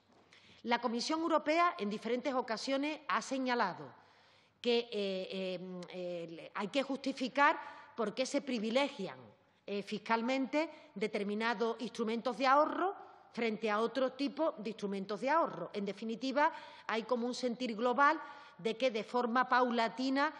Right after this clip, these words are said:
al menos, hay que ir disminuyendo esa aportación. Pero ya la pregunta de si su destino último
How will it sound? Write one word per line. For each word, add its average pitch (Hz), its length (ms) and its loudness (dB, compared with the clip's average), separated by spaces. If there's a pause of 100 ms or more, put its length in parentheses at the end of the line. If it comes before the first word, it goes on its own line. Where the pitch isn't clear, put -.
(200)
al 226 180 2
menos, 311 320 2 (140)
hay 214 140 2
que 214 140 -2
ir 240 200 0
disminuyendo 240 840 0 (260)
esa 226 240 -2
aportación. 185 640 -6
Pero 185 200 -6
ya 196 100 -2
la 220 140 0
pregunta 185 520 -2 (280)
de 196 160 -4
si 220 140 -6
su - 120 -6
destino 190 420 -2
último 190 540 -2